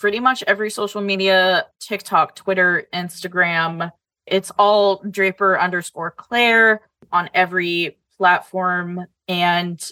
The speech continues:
also my website, draper dash claire dot com. And everything is co-linked. If you're in one place, you'll find me in another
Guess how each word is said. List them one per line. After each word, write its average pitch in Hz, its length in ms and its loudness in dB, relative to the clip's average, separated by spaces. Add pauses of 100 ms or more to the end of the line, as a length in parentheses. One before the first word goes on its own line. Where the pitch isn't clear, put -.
(160)
also 202 300 2
my 190 180 2
website, 185 520 0 (300)
draper 175 320 -4
dash 180 380 2
claire 180 480 0
dot 165 280 2
com. 170 460 -2 (300)
And 202 100 0
everything 254 380 0
is 226 140 -2
co-linked. 170 720 -2
If 180 200 -6
you're 202 240 2
in 220 280 -2
one 202 220 2
place, 190 360 -2
you'll 175 160 -2
find 180 280 0
me 180 140 -6
in 175 100 -4
another 170 580 0